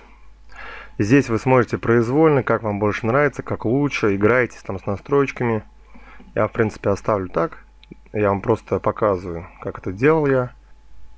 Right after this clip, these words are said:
Выходим из символа. И нам нужно теперь при наведении, чтоб красная кнопка отключалась, а зеленая прокручивалась. Итак, на символе один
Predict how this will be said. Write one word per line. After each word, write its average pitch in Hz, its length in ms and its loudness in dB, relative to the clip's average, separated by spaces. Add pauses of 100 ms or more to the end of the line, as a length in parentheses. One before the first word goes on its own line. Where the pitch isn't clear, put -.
(180)
Выходим 104 480 2
из 95 80 -6
символа. 131 640 0 (580)
И 117 60 -2
нам 110 300 2
нужно 101 400 -2
теперь - 500 0 (320)
при 107 120 -2
наведении, 104 520 2
чтоб - 320 -2
красная 110 460 0
кнопка 104 480 -2
отключалась, 120 1160 -2 (840)
а 110 180 2
зеленая 104 540 2
прокручивалась. 98 920 -2 (1500)
Итак, - 560 -2
на 107 280 0
символе 98 680 -2
один 120 600 0